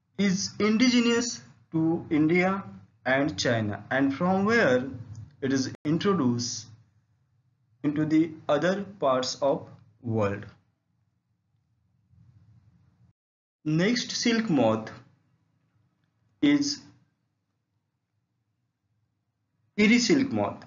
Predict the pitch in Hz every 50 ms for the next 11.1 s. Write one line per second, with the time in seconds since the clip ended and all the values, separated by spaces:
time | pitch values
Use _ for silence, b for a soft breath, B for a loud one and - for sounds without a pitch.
0 | - _ _ - - 214 196 208 208 214 - - 190 175 - - 208 196 196 202
1 | 202 - - - - _ - 147 139 135 139 - - 175 170 185 190 180 - 175
2 | 151 139 143 135 120 117 117 120 123 - - - - _ _ _ _ _ _ _
3 | _ _ _ _ _ _ _ _ _ _ _ _ _ - 127 123 127 123 143 143
4 | 143 139 - - - - _ _ _ _ _ _ _ _ _ _ _ _ _ _
5 | _ _ _ _ _ _ _ - - - - _ - 160 151 147 147 147 147 -
6 | 165 - - - _ _ _ _ _ _ _ _ _ _ _ _ _ _ _ _
7 | _ - 156 151 151 - - 131 120 113 113 113 113 - - - - - _ _
8 | _ _ - 127 131 135 131 139 135 - 123 123 123 135 156 156 139 123 120 120
9 | 117 - - - - - - _ _ _ _ _ _ _ _ _ _ _ - 120
10 | 120 120 117 - - 139 127 127 127 123 - 127 120 120 123 123 120 123 123 139
11 | 139 -